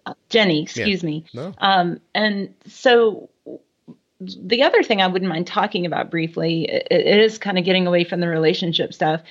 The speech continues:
Speaker 1: is what do you, have you heard or seen anything around, um, uh, eating, uh, disorders? And so one thing, like, you talk about,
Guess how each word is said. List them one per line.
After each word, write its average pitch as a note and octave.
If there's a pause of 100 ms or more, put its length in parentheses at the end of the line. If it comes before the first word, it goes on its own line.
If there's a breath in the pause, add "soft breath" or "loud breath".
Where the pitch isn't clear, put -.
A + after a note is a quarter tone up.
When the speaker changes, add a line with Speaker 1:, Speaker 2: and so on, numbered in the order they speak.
(460 loud breath)
Speaker 1:
is G#3+ (340)
what A3
do G4+
you, B3+ (400)
have G#3
you C#4+
heard A3+
or F3
seen G#3+
anything F#3+
around, E3+
um, D#3+ (880 loud breath)
uh, E3
eating, F#3+ (560 loud breath)
uh, D3
disorders? E3
And E3
so G#3+
one A#3
thing, G3+
like, F3+
you G3
talk F3
about, D3